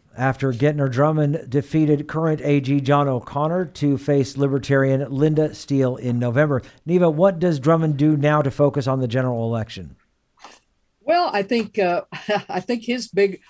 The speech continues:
Speaker 2: election really has come and gone. I mean, with this victory, I mean, being the nominee, I think, uh, I, I don't think that very many people sense that it's going to be a, a competitive fall.
Speaker 1: Mm-hmm.
Speaker 2: Um, but I,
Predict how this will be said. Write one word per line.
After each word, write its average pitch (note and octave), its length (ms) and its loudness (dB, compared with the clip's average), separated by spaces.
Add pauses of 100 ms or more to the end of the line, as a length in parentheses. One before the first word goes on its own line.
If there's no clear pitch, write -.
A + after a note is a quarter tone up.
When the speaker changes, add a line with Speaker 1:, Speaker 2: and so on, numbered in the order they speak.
Speaker 2:
election F3+ 560 -2
really F#3+ 340 -2
has E3 200 -8
come F3 240 -8
and D#3+ 120 -6
gone. F3 340 -2
I D#3+ 60 -6
mean, E3 260 -6
with E3 200 -6
this E3 220 -10
victory, E3 520 -4
I E3 60 -4
mean, D#3 280 -6
being E3 200 -2
the D#3+ 80 -4
nominee, D#3+ 800 -6 (260)
I D#3+ 120 -2
think, F3 380 -4
uh, D#3 280 2 (100)
I, F3 240 -6
I F#3 140 0
don't F#3+ 420 -2 (160)
think F#3 240 -4
that D#3+ 200 -6 (100)
very F3+ 200 -2
many F3 200 -6
people E3+ 340 -8
sense F3 380 -8
that D#3 140 -6
it's D3+ 160 -8
going E3 220 -4
to D#3+ 60 -6
be D#3+ 160 -4
a, D#3 100 -4 (280)
a E3+ 100 -4
competitive E3 680 -4
fall. D#3+ 560 0
Speaker 1:
Mm-hmm. - 80 -8
Speaker 2:
Um, D3+ 420 -6
but F3 160 -2
I, D#3+ 200 -2